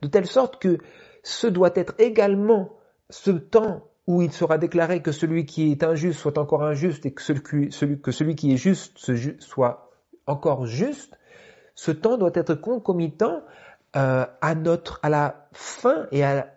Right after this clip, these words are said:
à la conclusion de la, la formation de notre caractère à la ressemblance de Christ. Toutefois, ça n'enlève pas au fait qu'il nous faut nous préparer pour ce temps qui arrive. Donc,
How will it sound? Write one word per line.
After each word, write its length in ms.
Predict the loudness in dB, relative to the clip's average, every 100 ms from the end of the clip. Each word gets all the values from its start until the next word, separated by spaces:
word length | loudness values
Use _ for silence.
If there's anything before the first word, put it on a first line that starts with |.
| _
à 100 | -6 -6
la 80 |
conclusion 800 | -2 4 4 2 -2 -2 0 -2
de 80 | 0
la, 160 | -4 -4
la 160 | -6
formation 500 | -4 -2 -2 -4 -4
de 100 | -4
notre 280 | -2 -2 -4
caractère 680 | -4 -4 -6 -4 -4 -4 -10
à 80 | -6
la 80 | -4
ressemblance 720 | -4 -6 -6 -4 -4 -6 -6
de 100 | -10
Christ. 540 | -10 -14 -18 -20 -20 _ _ _ _ -20 -8
Toutefois, 640 | 0 0 0 2 2 2 -10 _ _
ça 220 | -4 -2 2
n'enlève 540 | 6 6 4 0 -6
pas 320 | -4 -4 -6 -16 -8 -6
au 80 |
fait 420 | -4 0 0 0 -2
qu'il 500 | 0 0 -2 -2 0
nous 100 | -2
faut 500 | -4 -2 0 0 -2
nous 160 | -2
préparer 640 | -2 2 2 4 0 2 0
pour 220 | -2 -6
ce 80 | -4
temps 240 | -2 -4
qui 180 | -4 -4
arrive. 380 | -2 -2 -4 -2
Donc, 180 | -4